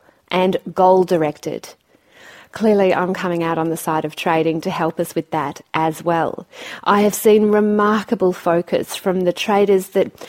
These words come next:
are in our mentor program, and I do feel that that is a great way of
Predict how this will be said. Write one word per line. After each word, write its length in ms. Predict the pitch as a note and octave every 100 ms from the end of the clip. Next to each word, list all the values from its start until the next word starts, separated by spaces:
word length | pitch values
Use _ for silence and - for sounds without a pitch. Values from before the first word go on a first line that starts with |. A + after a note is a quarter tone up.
| - - -
are 180 | A3
in 100 | B3
our 140 | B3+ A#3
mentor 420 | G#3 F#3+ - F#3+
program, 680 | - F#3 E3+ F#3 F3 F3 E3+ -
and 240 | G3 G3 -
I 160 | A3 A3+
do 300 | G#3+ A#3 A#3
feel 420 | - G#3+ G3 F3+
that 200 | F3+ F#3
that 180 | F#3+ F#3+
is 160 | F#3+
a 60 | F#3+
great 440 | F#3 F#3 F#3 F3
way 360 | F#3+ G3 F#3 F#3+
of 420 | - F#3+ F#3 F3+